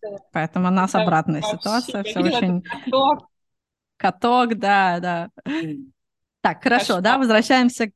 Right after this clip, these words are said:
Speaker 2: к поиску работы. <laughs>
Speaker 1: Я прошла около десяти различных интервью, и на этапе вопроса, есть ли у меня разрешение на работу, э, я сначала
Speaker 2: Мгм.
Speaker 1: говорила, что, ну, нет, пока нету. Потом я прочитала лайфхак, что нужно как-то аккуратно отвечать на этот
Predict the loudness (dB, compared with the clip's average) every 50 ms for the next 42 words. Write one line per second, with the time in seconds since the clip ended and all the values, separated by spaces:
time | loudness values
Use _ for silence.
0 | _ _ _ -14 -6 -2 2 2 2 2 0 -2 -4 -2 0 0 0 0 -2 -2
1 | -2 -4 -8 -10 -10 _ -6 -6 -6 -6 -8 -8 -8 -8 -10 -10 -12 _ -6 -2
2 | 0 0 0 0 -2 -4 0 2 2 2 2 2 0 -2 -4 -4 -4 -8 -14 -14
3 | -14 -16 -16 -14 -10 -8 -4 -2 -2 -2 -2 -2 -4 -4 -6 -8 -10 -8 -10 -10
4 | -10 -10 -10 -8 -10 -10 -10 -8 -4 -2 0 0 0 0 -2 -2 -4 -6 -6 -6
5 | -4 -4 -2 -2 -2 -2 -4 -2 0 0 0 -2 -2 -6 -6 -6 -6 -8 -6 -4
6 | -4 -4 -4 -4 -4 -4 -4 -4 -6 -8 -6 -6 -6 -6 -8 -10 -10 -8 -6 -8
7 | -8 -10 -12 -12 -10 -8 -6 -6 -8 -8 -10 -6 -6 -6 -6 -4 -2 -2 -2 -2
8 | 0 -2 0 0 0 -2 -4 -4 -4 -4 -4 -4 -2 -2 -2 -2 -2 -2 -4 -4
9 | -4 -6 -8 -10 -12 -10 -8 -6 -6 -6 -6 -6 -4 -6 -6 -8 -10 -14 -14 -12
10 | -10 -10 -10 -10 -6 -4 -4 -4 -6 -8 -12 -12 -8 -8 -8 -8 -6 -4 -4 -4
11 | -4 -2 -2 -2 -2 -4 -6 _ _ _ _ _ -8 -6 -4 -2 -2 -2 -2 -2
12 | -4 -6 -12 -10 -4 -2 0 0 2 0 -2 -2 -4 -2 -2 -2 -2 -2 -6 -12
13 | -18 -16 -16 -16 -16 -16 -14 -12 -12 -12 -10 -8 -10 -10 -8 -6 -2 -2 -2 -2
14 | -2 -8 -20 -20 _ -20 -18 -14 -10 -10 -10 -10 -12 -20 -20 _ _